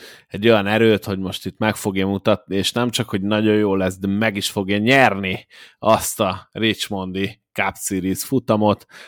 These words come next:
ami, figyelitek, hogy húzom az időt? Mert közben nyitom meg, mert föl van írva, hogy mikor van. Szóval azt a Richmondi Cup Series futamot, ami vasárnap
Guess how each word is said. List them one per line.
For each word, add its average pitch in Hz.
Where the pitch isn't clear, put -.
ami, 98
figyelitek, 139
hogy 139
húzom 143
az 180
időt? 90
Mert 101
közben 117
nyitom 110
meg, 98
mert 92
föl 113
van 87
írva, 95
hogy 95
mikor 98
van. 117
Szóval 123
azt -
a 95
Richmondi 104
Cup 98
Series 98
futamot, 107
ami 107
vasárnap 90